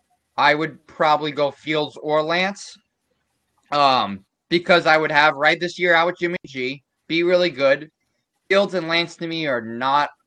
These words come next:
ready. They're not ready. They're not ready at all. They need that full year, or at least ten or twelve games, full year under this, under the system to learn it. And then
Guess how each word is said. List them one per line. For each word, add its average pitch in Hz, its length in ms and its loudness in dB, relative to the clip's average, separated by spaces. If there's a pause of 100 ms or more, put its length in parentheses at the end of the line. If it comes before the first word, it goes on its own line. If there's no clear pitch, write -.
(480)
ready. 131 360 0
They're 135 180 -2
not 135 220 -2
ready. 104 340 -6 (100)
They're 135 160 0
not 135 200 -2
ready 131 280 -2
at 120 60 -2
all. 107 360 -2
They 139 120 -4
need 156 300 -2
that 143 180 0
full 156 320 -4
year, 120 540 -4
or 117 80 -6
at 117 100 -6
least 151 300 -8
ten 151 120 -2
or 143 80 -2
twelve 139 300 -2
games, 113 420 -8
full 151 240 -4
year 139 240 -4
under 135 240 -6
this, 131 280 -12 (280)
under 127 280 -4
the 127 80 -10
system 127 460 -8
to 127 100 -8
learn 110 240 -4
it. 107 160 -6 (600)
And 170 160 0
then 180 200 2